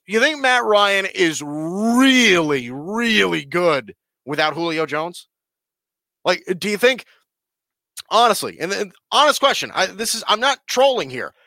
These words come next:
You think Kyler Murray would be fantastic without DeAndre Hopkins? You think Tom Brady in Tampa has been fantastic without Mike Evans or Chris Godwin 'cause they were hurt in separate weeks?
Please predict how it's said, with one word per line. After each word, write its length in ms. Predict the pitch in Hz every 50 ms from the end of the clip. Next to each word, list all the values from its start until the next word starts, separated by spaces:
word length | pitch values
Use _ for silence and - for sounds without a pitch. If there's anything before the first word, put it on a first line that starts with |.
| _ -
You 80 | 220 277
think 120 | 262 -
Kyler 420 | - - 208 233 247 247 247 240
Murray 280 | 220 202 196 202 214 220
would 140 | 214 185 156
be 100 | 156 156
fantastic 720 | - - 170 156 147 - - 156 160 180 175 - 202 175
without 240 | 170 165 170 175 165
DeAndre 420 | - 165 170 175 175 156 170 170
Hopkins? 520 | 156 156 160 160 - 190 190 190 185 - - _ _ _ _ _ _ -
You 60 | 220
think 140 | 262 226 -
Tom 340 | - 214 208 226 233 220
Brady 460 | 202 180 185 190 196 202 208 208 208 196
in 100 | 165 135
Tampa 520 | - - 160 160 170 165 - 185 196 180 - - - - -
has 140 | - 170 147
been 220 | 135 185 175 135 _ _ _ _
fantastic 880 | - - 190 175 175 165 - - 165 170 170 165 - - 190 180 - - _ _ _
without 440 | - 147 156 131 156 160 175 170 165
Mike 260 | 160 165 175 170 -
Evans 320 | 170 170 165 175 180 170 - -
or 220 | 170 170 180 185
Chris 260 | 175 - 180 175 -
Godwin 380 | - 165 160 160 165 170 180 175
'cause 120 | - 143
they 100 | 135 151
were 120 | 147 151 131
hurt 200 | 147 170 175 175
in 80 | -
separate 400 | - - 170 165 - - 175 143
weeks? 260 | 151 160 190 185 -